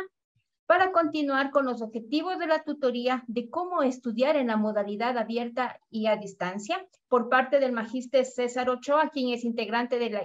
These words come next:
eh, del equipo de gestión de la calidad. Y finalmente estaremos culminando con lo que son información acerca de los canales de comunicación y orientación,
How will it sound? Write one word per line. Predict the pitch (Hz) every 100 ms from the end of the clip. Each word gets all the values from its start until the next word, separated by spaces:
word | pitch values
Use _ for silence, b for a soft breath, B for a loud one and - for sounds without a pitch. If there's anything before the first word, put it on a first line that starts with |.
| -
eh, | 208
del | 214
equipo | 202 - 240 262
de | 233
gestión | 214 202 - 226
de | 233
la | 240
calidad. | 247 247 262 330 381 - b b b
Y | - 339
finalmente | 339 349 359 311 294 294 320 311
estaremos | 247 240 247 247 277 294
culminando | 339 311 302 269 262 269
con | 269 254
lo | 233
que | 233
son | 220 247 254 277 262
información | 247 226 262 262 277 277 262
acerca | 254 247 247 269
de | 247
los | 220 220
canales | 220 220 247 285
de | 277
comunicación | 277 269 269 254 254 240 269 262
y | 247 233
orientación, | 233 233 262 277 277 359